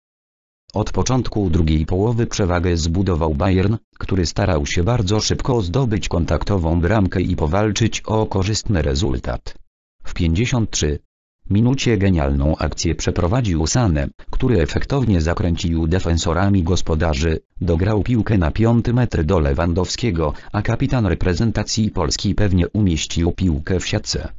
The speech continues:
Po zdobyciu gola przewaga Bayernu nie zmalała. Dwukrotnie blisko pokonania Trappa był Leon Gorecka, który groźnie główkował. Następnie ładną akcję przeprowadził Sané, której nie zdołał jednak wykończyć Coman uderzając tuż obok słupka.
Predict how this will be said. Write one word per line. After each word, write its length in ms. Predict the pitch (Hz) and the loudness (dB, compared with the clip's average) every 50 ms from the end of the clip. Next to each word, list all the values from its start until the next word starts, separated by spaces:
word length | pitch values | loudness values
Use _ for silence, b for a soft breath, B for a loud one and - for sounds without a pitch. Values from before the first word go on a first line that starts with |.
| - _ _ _ _ _ _ _ _ _ _ _ _ _ _ _ - - | -18 _ _ _ _ _ _ _ _ _ _ _ _ _ _ _ -8 -2
Po 120 | - 113 | 0 0
zdobyciu 520 | 104 80 78 92 95 - 110 - - 95 85 | 2 2 2 2 2 2 0 0 0 -2 0
gola 360 | 80 80 80 76 78 90 110 | 2 4 4 4 4 0 0
przewaga 540 | - - - 101 85 87 87 85 87 87 87 | 0 0 0 0 2 2 0 2 0 0 0
Bayernu 460 | 95 95 90 98 107 117 120 123 104 | 0 0 0 2 2 2 2 2 2
nie 180 | 92 92 90 82 | 2 2 2 2
zmalała. 560 | 78 90 90 90 95 90 76 65 82 - - - - _ _ _ _ _ _ - | 2 2 2 2 2 2 0 0 -2 -4 -8 -10 -16 _ _ _ _ _ _ -8
Dwukrotnie 600 | - - 80 92 101 - - 135 135 - 104 92 76 | -6 -4 -2 -2 -2 0 -2 -2 -2 0 0 0 0
blisko 420 | 71 90 92 90 - - 98 92 | 0 0 -2 -2 -2 -2 -4 -4
pokonania 540 | - - 95 - 113 85 69 62 64 67 73 | -2 -2 -2 0 2 2 2 0 0 0 0
Trappa 480 | - 101 101 92 - - - 78 80 73 | 0 0 0 0 0 -2 -2 -2 0 0
był 260 | 76 80 90 87 82 | 0 0 0 0 0
Leon 340 | 73 - 65 65 69 71 71 | 0 0 0 0 0 0 0
Gorecka, 600 | 71 80 82 104 - - - - - 64 58 - - B B B | 0 0 0 0 -2 -2 -4 -4 -2 -4 -4 -4 -8 B B B
który 300 | - - - 95 90 82 | -6 -2 0 0 0 2
groźnie 460 | 76 - 76 76 71 73 80 80 82 | 2 0 0 0 0 0 0 0 0
główkował. 760 | 78 92 104 113 98 - - 90 76 60 - 65 67 64 60 - - - - - - _ _ _ _ _ - - | 2 2 2 2 0 0 -2 -2 -2 0 0 -2 -2 -2 -2 -4 -8 -12 -18 -20 -20 _ _ _ _ _ -6 -2
Następnie 640 | 92 90 87 - - 120 120 110 - 123 98 90 | 0 0 0 0 0 0 0 2 2 2 2 2
ładną 400 | 80 69 64 62 73 82 95 98 | 2 2 2 2 2 2 2 2
akcję 360 | - 85 76 - - - 80 | 0 -2 -4 -2 -2 -2 -2
przeprowadził 680 | 78 - - 92 - 87 85 82 120 135 113 92 82 78 | -2 -2 -2 -2 0 0 0 0 0 0 0 0 0 0
Sané, 440 | 78 - - 123 113 87 76 71 67 - - - - - | 0 0 2 2 2 2 0 0 -2 -6 -10 -16 -12 -6
której 400 | - - 95 87 82 80 78 78 | -2 0 2 2 2 2 2 2
nie 200 | 95 92 90 85 | 0 0 0 0
zdołał 420 | 76 73 95 95 98 104 101 101 | 0 0 0 2 2 2 0 0
jednak 520 | 95 101 107 95 90 98 90 87 - 82 | 2 2 2 2 2 0 0 0 -2 -4
wykończyć 540 | 87 104 101 - 104 101 92 - 104 82 - | -4 -2 0 0 0 0 0 0 -2 -4 -4
Coman 360 | - - 90 80 78 82 90 | -2 -2 0 2 2 2 2
uderzając 640 | 98 101 85 87 80 90 110 127 120 101 82 73 - | 2 2 2 2 2 2 2 2 2 0 0 -2 0
tuż 200 | - 113 117 - | 0 0 0 2
obok 320 | - 82 76 82 78 69 - | 2 0 0 0 0 -2 -2
słupka. 520 | - 92 90 80 - - - 71 65 64 | 0 0 0 0 -2 -4 -4 -4 -4 -4